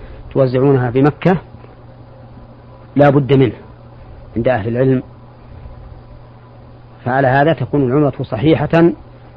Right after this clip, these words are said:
ويلزمكم هذا الدم كما قال ذلك العلماء. نعم.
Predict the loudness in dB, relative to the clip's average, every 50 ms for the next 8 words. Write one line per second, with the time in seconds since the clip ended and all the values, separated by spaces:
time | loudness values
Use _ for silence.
0 | -20 -12 0 2 2 4 4 2 2 2 2 0 0 -2 -4 -2 -2 -4 -4 -6
1 | -4 -4 -2 -2 -2 -4 -6 -8 -4 -2 -2 -2 0 0 0 0 0 0 0 -2
2 | -2 -4 -8 -8 -8 -10 -12 -18 -20 -20 -20 -20 -20 -20 -20 -20 -14 -10 -6 -4
3 | -2 0 0 -2 -2 -4 -6 -8 -10 -14 -20 -20 -20 -20 -20 -20 -20 -20 -20 -20
4 | -20 -20 -18 -16 -16 -16 -18 -20 -20 -20 -20 -20 -20 -20 -20 -20 -20 -20 -18 -10
5 | -8 -8 -8 -8